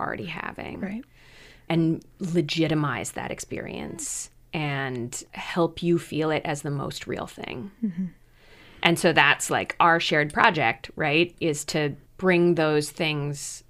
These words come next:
Speaker 1: the philosophical, ethical perspective
Speaker 2: Mm-hmm.
Speaker 1: and the what it feels like to be in my
Speaker 2: Right.
Speaker 1: body perspective,
Speaker 2: Right.
Speaker 1: really into the conversation together and let
Speaker 2: Right.
Speaker 1: them steer each other.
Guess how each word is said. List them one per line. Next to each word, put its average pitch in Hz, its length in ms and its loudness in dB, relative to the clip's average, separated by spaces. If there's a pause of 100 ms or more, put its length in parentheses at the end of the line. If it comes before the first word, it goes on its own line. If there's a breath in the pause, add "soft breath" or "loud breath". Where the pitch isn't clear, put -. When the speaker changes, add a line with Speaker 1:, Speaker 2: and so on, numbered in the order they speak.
Speaker 1:
the 73 480 -6 (180)
philosophical, 175 760 2
ethical 151 760 -2 (920 soft breath)
perspective 180 920 0
Speaker 2:
Mm-hmm. 196 380 -4
Speaker 1:
and 147 500 2
the 139 600 0 (240)
what 180 380 4
it 190 160 4
feels 175 480 2
like 143 300 -2
to 165 100 -2
be 147 180 0
in 147 120 0
my 147 100 0
Speaker 2:
Right. 135 80 -2
Speaker 1:
body 151 380 4
perspective, - 880 -6
Speaker 2:
Right. 180 180 -8 (600 soft breath)
Speaker 1:
really 165 1040 4 (220)
into 170 220 0
the 151 80 -4
conversation 143 640 -4
together - 640 -2
and 165 140 -4
let - 80 -2
Speaker 2:
Right. 220 80 -6
Speaker 1:
them 160 120 -6
steer - 300 -8
each - 180 -8
other. - 360 -8